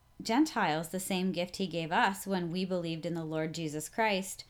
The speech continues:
who was I to stand in God's way?" When the others heard this, they stopped objecting and began praising God. They said, "We can see that God has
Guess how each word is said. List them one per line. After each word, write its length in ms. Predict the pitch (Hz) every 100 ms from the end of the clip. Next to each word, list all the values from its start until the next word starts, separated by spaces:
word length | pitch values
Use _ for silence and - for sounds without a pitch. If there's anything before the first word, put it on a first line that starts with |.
| - - - -
who 140 | 262
was 200 | 262 277 -
I 500 | 226 262 180 156 156
to 100 | -
stand 600 | 196 - 196 185 147 143
in 200 | - 165
God's 320 | 165 170 165 208
way?" 400 | 233 190 151 180 - - - - - - - -
When 160 | 214 226
the 120 | -
others 340 | 247 330 320
heard 280 | - 220 202
this, 240 | 165 156 -
they 180 | 190
stopped 520 | 190 - 214 226 262 285
objecting 720 | 208 185 160 - 147 147 156
and 180 | 170 175
began 420 | 190 180 185 190
praising 520 | - 196 185 180 185
God. 420 | 170 143 143 151 - - - - -
They 140 | 208 196
said, 440 | 202 180 165 165 - - 196
"We 200 | 269 320
can 220 | 320 285
see 300 | - 269 285
that 240 | 214 180
God 300 | 196 190 202
has 200 | 196 196